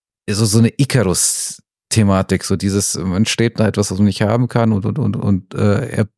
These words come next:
schickt die Flotte vielleicht Richtung Valinor. Und dann schickt Valinor die Flotte samt einer Riesenwelle zurück nach Numenor.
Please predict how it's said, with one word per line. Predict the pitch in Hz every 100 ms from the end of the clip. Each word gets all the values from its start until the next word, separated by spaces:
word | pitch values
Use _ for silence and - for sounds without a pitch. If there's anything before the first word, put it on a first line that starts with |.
| -
schickt | - 135 127
die |
Flotte | - 123 -
vielleicht | 113 107 104 104 - - - - _ _ -
Richtung | 110 - 107 101 101
Valinor. | 95 117 92 85 78 - 123 143 _ _ _ _ _ _ _
Und | 98 95 - _ _ _ _ _ _
dann | - 104
schickt | 101 - 127 -
Valinor | 101 120 127 120 117 117 113 - - - _ -
die | 107
Flotte | - 120 123
samt | 95 107 98
einer | 107 107
Riesenwelle | 107 107 104 104 98
zurück | - 101
nach | 95
Numenor. | 107 104 87 80